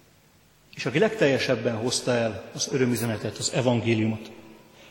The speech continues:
amely magvában ott volt már az Ószövetségben, és nagyon sok helyen, nagyon sok ember életében, legteljesebben mégis benne jött el. És ott van az írott ige is, ami pontosan Krisztusról tesz bizonyságot.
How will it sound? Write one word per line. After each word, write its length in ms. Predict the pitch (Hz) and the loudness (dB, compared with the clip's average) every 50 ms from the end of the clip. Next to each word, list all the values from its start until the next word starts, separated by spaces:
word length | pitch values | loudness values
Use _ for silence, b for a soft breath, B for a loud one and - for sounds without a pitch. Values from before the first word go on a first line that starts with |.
| B | B
amely 180 | B 147 156 156 | B 6 6 8
magvában 440 | 196 214 185 160 175 160 147 160 165 | 10 8 8 10 8 8 8 8 6
ott 140 | 170 - - | 6 4 6
volt 220 | 147 151 143 147 | 6 6 6 6
már 160 | 151 139 135 | 6 6 6
az 140 | 131 120 - | 6 4 4
Ószövetségben, 720 | 165 151 139 - 143 135 127 - - - 131 120 117 127 123 | 2 2 2 4 4 4 4 2 2 2 2 2 4 2 2
és 300 | 123 120 - - - - | 2 0 0 -2 -4 -2
nagyon 260 | 143 151 151 139 127 | -2 0 2 2 2
sok 260 | 113 - - 120 - - | 0 0 -4 -6 -2 0
helyen, 380 | 131 131 127 123 120 - - - - - - - - - - - - - - | 2 2 2 2 0 -4 -6 -10 -16 -16 -18 -20 -20 -20 -20 -20 -20 -4 0
nagyon 220 | 151 143 143 147 | 2 4 4 4
sok 180 | - 147 139 - | 4 2 2 4
ember 260 | 139 135 131 131 123 | 4 6 8 8 8
életében, 600 | 127 127 123 120 - - 127 113 110 117 113 - B B B B - | 8 6 6 4 4 4 2 2 2 0 -2 -4 B B B B -2
legteljesebben 600 | 151 160 - - 147 139 127 - 139 127 127 131 | 0 0 2 2 4 4 4 4 2 2 4 4
mégis 360 | 139 139 135 127 123 120 107 | 6 6 6 6 4 2 2
benne 300 | 113 131 127 123 123 117 | 4 4 6 6 6 4
jött 260 | 113 110 107 - - - | 4 2 -2 -4 -4 -4
el. 220 | 113 110 113 113 - - - - - - - - - _ _ B B B B B B B B B B B B B | -4 -4 -6 -8 -14 -18 -20 -20 -20 -20 -20 -20 -20 _ _ B B B B B B B B B B B B B
És 220 | - 147 139 - | 2 2 4 4
ott 140 | 190 175 - | 2 0 2
van 500 | 143 143 135 127 123 117 - - - - - | 6 6 6 6 6 2 -2 -6 -10 -10 -10
az 160 | - - - - | -10 -10 -6 -2
írott 360 | 170 160 151 147 123 - - | 0 2 2 2 0 -2 -2
ige 180 | 156 131 131 127 | -2 2 2 2
is, 300 | 120 113 - - - - - - - - - - - - - - - - - _ _ _ _ - _ _ _ _ _ _ _ - - _ _ _ _ _ _ | 2 2 0 -2 -4 -6 -8 -12 -18 -20 -20 -20 -20 -20 -20 -20 -20 -20 -20 _ _ _ _ -20 _ _ _ _ _ _ _ -20 -20 _ _ _ _ _ _
ami 340 | - 143 131 131 127 131 - - | 2 4 4 6 4 4 2 2
pontosan 600 | 185 175 - - 143 - - 131 117 113 107 113 - - | 2 2 2 2 0 0 0 2 0 0 -2 -4 -6 -2
Krisztusról 600 | - 143 127 - - 120 - - 131 117 110 - | 0 0 2 2 0 -2 -2 0 0 0 0 2
tesz 180 | - 120 104 | 0 0 0
bizonyságot. 760 | 104 120 117 110 110 101 - - 120 113 107 107 107 - - | 2 0 0 0 0 0 -2 -2 -2 -2 -2 -4 -6 -8 -12